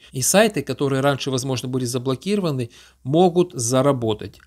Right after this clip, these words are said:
А если не заработают, то ускоренно будут открываться другие различные сайты, там приложения и так далее. Поэтому обязательно скачайте это очень полезное приложение под названием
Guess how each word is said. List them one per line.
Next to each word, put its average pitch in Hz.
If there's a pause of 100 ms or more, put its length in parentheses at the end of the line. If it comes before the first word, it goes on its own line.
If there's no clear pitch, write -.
А 135
если 143
не 135
заработают, 180
то 139
ускоренно 151
будут 123
открываться 135
другие 127
различные 110
сайты, 185 (420)
там 117
приложения 143 (220)
и 120
так 117
далее. 101 (420)
Поэтому 156
обязательно 156
скачайте 139
это 131
очень 123
полезное 107
приложение 127
под 120
названием 156